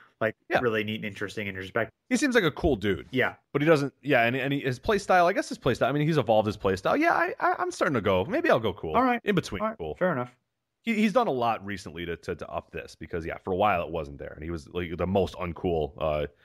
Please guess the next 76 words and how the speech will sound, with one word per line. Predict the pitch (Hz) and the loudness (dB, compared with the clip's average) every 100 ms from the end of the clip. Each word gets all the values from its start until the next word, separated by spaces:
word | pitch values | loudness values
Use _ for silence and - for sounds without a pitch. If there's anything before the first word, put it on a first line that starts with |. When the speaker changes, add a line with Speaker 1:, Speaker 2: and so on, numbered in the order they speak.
| - - | -20 -4
Speaker 2:
you | |
know, | 87 | -2
as | 78 | -2
the | 82 | -4
third | - 87 | -2 0
wheel | 85 85 80 76 - | 2 2 2 0 -6
sort | - 82 | -2 0
of | 78 | 0
of | |
the | 80 | -2
Miami | 78 82 82 | 0 0 0
series. | 76 76 76 | -2 -2 0
But | 139 | 4
then | 135 | 4
Speaker 1:
Yeah. | 95 | 4
Speaker 2:
he | |
kinda | 95 98 | 2 -2
came | - 98 | -2 -6
into | 92 | -6
his | 90 | -6
own | 90 87 | -4 -2
a | 80 | -2
lot | 82 82 | 0 0
of | |
ways | 82 85 82 | 0 -2 -2
and, | 82 85 | -8 -6
and, | 87 82 - - | -6 -8 -14 -6
and | - | -2
evolved | 101 113 104 | 4 4 4
his | 98 | 0
game | 104 101 | 0 0
and | 92 | 0
became | 101 214 | -2 0
a | 113 | 0
big | 95 | 0
part | 131 | 0
of | 90 | 0
that. | 76 - | -2 -8
So | 107 | -6
then | 113 | -6
he's | 98 | -2
sort | 127 107 | 0 0
of, | 87 | 0
in | 95 90 | -2 -2
a | |
lot | 85 85 | 0 0
of | 82 | 0
ways, | 82 - - - | -4 -6 -16 -6
and | 233 | -2
he | 247 | 0
just | - | 0
seems | 170 | 2
like | 117 | 2
a | |
fun | - 113 92 85 | 2 0 0 -8
dude, | 85 87 69 | -6 -6 -4
too. | 98 82 117 | -6 -8 -8
Speaker 1:
Yeah. | 107 | -6
Speaker 2:
Like, | 85 | -4
a, | 82 - | -4 -4
a | |
guy | 90 90 | 0 0
that'd | 82 | 0
be | |
fun | 87 87 | -4 -6
to | 78 | -6
hang | 80 | -6
around | 80 78 | -6 -6
with | 78 73 | -6 -8
as | 80 | -8
well, | 82 80 | -4 -4
so. | - 71 73 | -6 -12 -8
Speaker 1:
Yeah, | 147 151 135 151 131 | -8 -8 -10 -16 -14
I, | 113 151 160 151 143 127 113 | -6 2 2 0 -8 -12 -10
I, | 113 139 147 147 | 0 4 4 2
uh, | 127 | 2